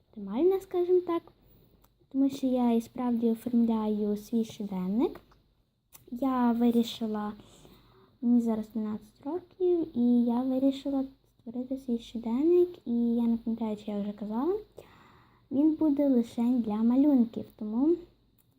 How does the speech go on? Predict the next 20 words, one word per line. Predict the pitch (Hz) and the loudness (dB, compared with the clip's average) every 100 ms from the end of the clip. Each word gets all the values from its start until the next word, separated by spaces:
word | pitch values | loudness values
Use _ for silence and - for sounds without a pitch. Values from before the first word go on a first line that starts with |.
| _ | _
з | |
його | 233 269 | -4 -4
поповненням, | 285 247 247 311 339 330 302 262 | -4 -6 -2 2 4 4 6 4
я | 233 | 2
думаю, | 220 254 277 269 | 2 4 4 4
я | |
буду | 226 233 240 | 2 0 0
вам | 240 240 _ _ _ _ _ _ - | 0 -2 _ _ _ _ _ _ -16
знімати | 233 226 226 226 233 247 247 247 _ _ _ | -6 -2 0 -2 -2 -2 -2 -4 _ _ _
відео. | 233 254 240 208 208 214 _ _ _ _ _ _ _ _ - | -2 0 2 0 -2 -6 _ _ _ _ _ _ _ _ -16
Напишіть | 269 269 349 359 | -10 -2 -2 -2
в | |
коментарі, | - 320 311 311 320 | 0 2 2 2 2
чи | 320 - | 0 -2
ви | 302 | 2
маєте | 311 240 220 220 | 4 4 0 -2
свій | 220 226 226 | -2 0 0
щоденник, | - 220 214 226 349 330 320 - | -2 -4 -2 4 6 6 2 -6
і | 226 233 233 233 226 | -2 0 2 0 -2
чи | - 233 226 220 | -10 -4 -2 -2